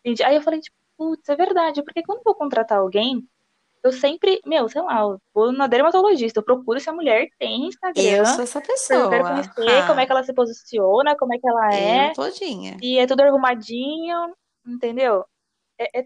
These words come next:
Speaker 1: tudo assim. Se eu vou comprar numa loja, eu procuro.
Speaker 2: Eu também, exatamente.
Speaker 1: Tudo, tudo, tudo, tudo é assim.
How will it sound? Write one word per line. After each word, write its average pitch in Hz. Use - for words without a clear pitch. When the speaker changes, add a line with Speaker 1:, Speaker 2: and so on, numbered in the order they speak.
Speaker 1:
tudo 311
assim. 185
Se -
eu 214
vou 254
comprar 277
numa 220
loja, 240
eu 226
procuro. 247
Speaker 2:
Eu 254
também, 247
exatamente. 190
Speaker 1:
Tudo, 202
tudo, 214
tudo, 233
tudo 214
é 190
assim. 175